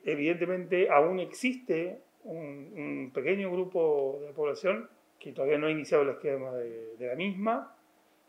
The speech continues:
y también un grupo importante de gente que no ha completado. Así que, bueno, motivo por el cual es que solicitamos, por favor, que todos y todas,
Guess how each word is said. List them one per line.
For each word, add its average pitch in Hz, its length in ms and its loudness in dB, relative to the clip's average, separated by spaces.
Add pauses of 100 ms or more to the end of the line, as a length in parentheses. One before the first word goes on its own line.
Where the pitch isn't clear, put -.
(280)
y 156 80 -10
también 180 340 6
un 180 100 0
grupo 165 300 4
importante 247 460 4
de 175 80 0
gente 208 220 0
que 165 140 -2
no 165 240 0
ha 170 120 0
completado. 131 720 -4 (960)
Así 151 360 -6
que, 151 120 -2
bueno, 135 240 0
motivo 147 320 0
por 151 100 4
el 147 140 2
cual 180 320 10
es 135 100 0
que 131 300 -4
solicitamos, 151 800 2 (380)
por 127 160 -2
favor, 151 440 4 (760)
que 185 320 2
todos 147 260 4
y 143 60 -8
todas, 185 420 4